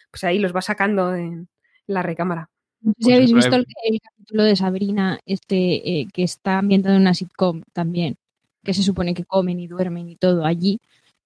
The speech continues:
Speaker 2: Y entonces va un momento a, a donde está durmiendo una de las secundarias y le dice, "¿Por qué no está en la cama?". Y le dice el otro, "No, es que no se ha construido, ¿no? Su, <laughs> su habitación". Entonces duerme en el salón.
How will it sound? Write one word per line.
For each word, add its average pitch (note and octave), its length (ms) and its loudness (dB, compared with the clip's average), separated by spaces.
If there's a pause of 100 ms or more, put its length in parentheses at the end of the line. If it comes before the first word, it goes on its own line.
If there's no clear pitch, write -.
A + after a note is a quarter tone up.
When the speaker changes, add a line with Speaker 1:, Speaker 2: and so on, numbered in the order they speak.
(260)
Speaker 2:
Y B3 160 6
entonces G3+ 380 0
va F#3+ 80 2
un G3 80 2
momento G3+ 420 2
a, F3+ 320 -2
a F3 60 -2
donde F#3 220 -6
está F#3 200 -2
durmiendo G3 400 0
una F#3+ 220 -2
de F#3 80 2
las F3+ 180 2
secundarias F#3+ 720 0
y A3+ 40 -2
le G3+ 60 2
dice, F#3+ 120 2
"¿Por F3 140 -2
qué F#3+ 100 -2
no G3 80 6
está G#3+ 160 2
en G3+ 80 2
la F3 120 -2
cama?". G3+ 300 2
Y D#3+ 60 -2
le E3+ 80 0
dice F#3 120 0
el F3+ 80 2
otro, E3+ 180 0
"No, F3+ 120 2
es A3 100 2
que F3+ 100 0
no F3+ 120 2
se A3+ 100 0
ha G#3 40 0
construido, G3 640 0
¿no? C#4+ 160 2
Su, F#3 400 -10
<laughs> F4+ 760 2
su - 80 0
habitación". C#4+ 840 -2 (380)
Entonces D4+ 560 0
duerme B3+ 360 0
en C#4+ 160 -2
el C4 80 -12
salón. A3 480 -2